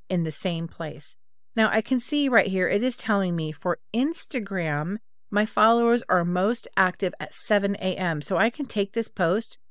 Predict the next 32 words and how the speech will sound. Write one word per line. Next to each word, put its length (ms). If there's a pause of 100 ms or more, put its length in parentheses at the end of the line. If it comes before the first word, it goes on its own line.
(280)
and 120
just 200
drag 560
it 220
over 280
here 320
if 140
I 100
want. 500 (720)
Boop. 280 (460)
On 160
the 80
nineteenth 580
at 120
seven 280
A 140
M, 220
I, 160 (360)
I'll 160
reschedule 580
that 260 (400)
because 240
I'm 120
gonna 180
take 320
their 220
advice. 600 (1080)
All 220
right, 260 (160)
so 220
January 920
nineteenth, 840